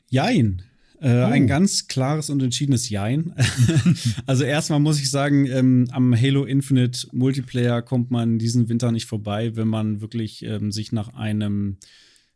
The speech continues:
Speaker 1: guten Multiplayer-Spiel sehnt, was auch zumindest mal von der Gameplay-Seite her fertig ist. Es hat auch lang genug gedauert, man hat es ja noch mal ein Jahr verschoben, ähm, und generell ist es schon sechs Jahre her, dass ein Haupt-Halo-Spiel rausgekommen ist.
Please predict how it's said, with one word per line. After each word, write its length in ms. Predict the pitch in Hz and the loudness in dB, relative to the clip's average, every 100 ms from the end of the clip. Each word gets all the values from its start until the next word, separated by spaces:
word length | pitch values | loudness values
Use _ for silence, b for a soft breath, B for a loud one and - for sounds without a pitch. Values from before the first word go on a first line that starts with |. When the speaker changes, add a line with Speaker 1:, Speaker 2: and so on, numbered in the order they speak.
| _ | _
Speaker 1:
guten 280 | 151 196 147 | 0 2 2
Multiplayer-Spiel 1000 | 151 160 147 135 131 - 135 131 127 123 | 2 0 -2 -2 0 -2 0 0 0 -2
sehnt, 460 | 120 117 117 113 113 | -2 0 0 0 -2
was 340 | 113 - - | -4 -4 -6
auch 420 | - 147 175 104 - - _ _ _ _ | -8 -6 -6 -6 -14 -20 _ _ _ _
zumindest 400 | - 123 214 233 | -8 -4 -4 -4
mal 80 | 135 | -4
von 160 | 123 127 | -2 0
der 100 | 110 | 0
Gameplay-Seite 760 | 104 135 214 151 131 123 123 123 | 0 -2 -2 -2 0 0 0 0
her 220 | 120 110 - | 0 -2 -6
fertig 520 | - - 98 101 123 127 | -14 -6 -4 -4 -6 -4
ist. 340 | 170 - - B B B B | -6 -6 -10 B B B B
Es 140 | 123 | -2
hat 140 | 147 175 | 0 0
auch 140 | 143 | 0
lang 200 | 147 165 | 2 2
genug 220 | 165 147 | 2 0
gedauert, 500 | 147 123 170 208 - | 0 0 0 0 0
man 160 | 143 123 | 0 0
hat 140 | 139 | 0
es 100 | 143 | -2
ja 100 | 143 | -2
noch 100 | 135 | 0
mal 140 | 120 123 | 0 0
ein 140 | 120 | 0
Jahr 160 | 117 120 | 0 -2
verschoben, 720 | 120 113 139 151 156 151 151 - - | -2 -4 -2 -2 0 -2 -4 -10 -4
ähm, 760 | 120 120 120 120 120 117 117 _ | 0 2 4 4 2 0 -2 _
und 540 | 131 117 113 110 107 123 | -6 -2 0 0 -2 -6
generell 500 | 117 120 110 113 110 | -2 0 0 0 -2
ist 160 | 104 110 | -4 -6
es 120 | 110 | -4
schon 180 | - 113 | -2 -4
sechs 220 | 107 - | -4 -6
Jahre 180 | 110 104 | -4 -2
her, 160 | 104 113 | -2 -4
dass 220 | 110 - | -6 -8
ein 280 | 107 104 95 | -6 -6 -6
Haupt-Halo-Spiel 880 | 117 123 - 107 120 117 - 110 | -8 -10 -10 -4 -4 -4 -6 -8
rausgekommen 600 | 104 127 - 101 - 95 98 | -8 -8 -8 -12 -8 -6 -4
ist. 800 | 139 - - - - - - | -6 -8 -14 -16 -14 -16 -18